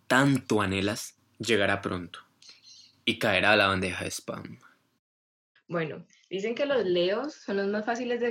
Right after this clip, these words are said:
Speaker 2: reconocer a simple vista, ya que tienen un carácter muy marcado y la verdad, lo, eh, doy testimonio de eso,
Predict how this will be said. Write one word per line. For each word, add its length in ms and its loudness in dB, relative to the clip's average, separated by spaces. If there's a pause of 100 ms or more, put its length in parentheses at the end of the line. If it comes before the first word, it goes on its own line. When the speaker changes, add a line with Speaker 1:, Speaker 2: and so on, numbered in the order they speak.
Speaker 2:
reconocer 560 -6
a 60 -6
simple 540 -8
vista, 480 -6
ya 120 -10
que 100 -12
tienen 200 -6
un 40 -12
carácter 520 -6
muy 380 -4
marcado 720 -6
y 100 -6
la 120 -2
verdad, 400 -4 (720)
lo, 680 -2 (220)
eh, 500 -4
doy 140 -2
testimonio 540 -4
de 200 -2
eso, 200 -8